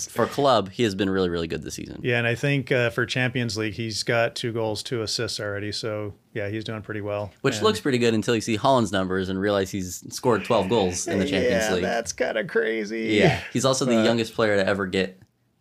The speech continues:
Speaker 1: to thirty-five goals, I think, in the Champions League, which is crazy.
Speaker 2: Haaland is an animal.
Speaker 1: He's a robot. I like
Speaker 2: Yeah.
Speaker 1: to call him a robot, not an animal, 'cause he's just a machine.
Speaker 2: Yes. Messi is an alien, and Haaland is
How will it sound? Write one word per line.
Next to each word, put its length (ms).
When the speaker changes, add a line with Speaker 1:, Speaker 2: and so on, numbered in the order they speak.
Speaker 1:
to 400
thirty-five 800
goals, 280
I 120
think, 200
in 100
the 60
Champions 380
League, 220
which 200
is 80
crazy. 400
Speaker 2:
Haaland 80
is 180
an 100
animal. 380
Speaker 1:
He's 200
a 40
robot. 440
I 60
like 100
Speaker 2:
Yeah. 60
Speaker 1:
to 40
call 140
him 80
a 60
robot, 380
not 180
an 60
animal, 300
'cause 220
he's 180
just 160
a 60
machine. 600
Speaker 2:
Yes. 440
Messi 420
is 160
an 80
alien, 500
and 260
Haaland 440
is 480